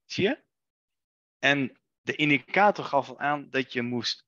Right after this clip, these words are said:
verkopen, dat je short moest gaan. Short gaan wil zeggen dat je eerst verkoopt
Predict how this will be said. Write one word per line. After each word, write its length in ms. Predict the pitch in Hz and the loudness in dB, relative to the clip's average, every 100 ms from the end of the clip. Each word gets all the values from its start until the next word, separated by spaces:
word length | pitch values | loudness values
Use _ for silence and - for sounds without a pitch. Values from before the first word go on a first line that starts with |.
| - | -16
verkopen, 680 | 87 120 117 - 82 82 - | 0 2 2 0 -6 -6 -6
dat 180 | 101 | -6
je 60 | - | -2
short 340 | - 127 113 | 0 2 2
moest 160 | 85 - | 0 -10
gaan. 280 | - 73 78 _ _ _ _ _ - | -10 -12 -16 _ _ _ _ _ 2
Short 300 | 139 156 160 | 6 6 4
gaan 240 | 147 139 | 2 2
wil 120 | 120 | 2
zeggen 300 | 110 117 - | 0 -2 -4
dat 120 | 104 95 | -8 -12
je 80 | |
eerst 220 | - 107 - | -2 -2 0
verkoopt 840 | - 120 139 165 185 - - | 2 2 4 2 2 -2 -12